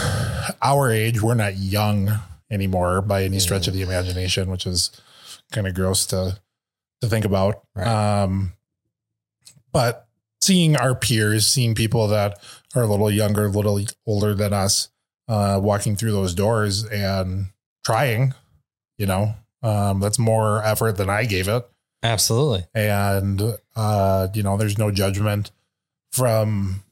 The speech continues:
Speaker 1: from me, from us. And
Speaker 2: You know, A A, they come up with the twelve step. This is where twelve steps comes from. And Bill and this Doctor Bob, Bob Smith.
Speaker 1: Yep.
Speaker 2: That's the guy. Um,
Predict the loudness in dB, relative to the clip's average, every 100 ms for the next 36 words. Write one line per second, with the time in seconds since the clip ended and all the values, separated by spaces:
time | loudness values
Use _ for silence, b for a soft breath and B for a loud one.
0 | _ -4 -2 0 0 0 -2 0 0 0
1 | -2 -4 -8 _ -4 -2 0 0 0 0
2 | -2 -2 -6 _ _ -2 0 0 0 0
3 | 2 2 4 4 2 -2 -12 _ -4 -2
4 | 0 0 0 -2 0 2 2 0 -2 -4
5 | -2 0 2 2 0 0 0 0 0 -2
6 | -4 -4 -6 -8 -10 -10 -16 _ -4 -2
7 | -2 -4 -4 0 0 0 -2 -6 -6 -4
8 | -4 -2 -4 -2 -4 0 0 0 -2 -6
9 | _ -2 -2 -2 -2 -2 -2 -6 _ _
10 | _ _ -6 -6 -6 _ -6 -2 -2 0
11 | 0 0 -4 _ _ _ -4 0 2 2
12 | 0 -2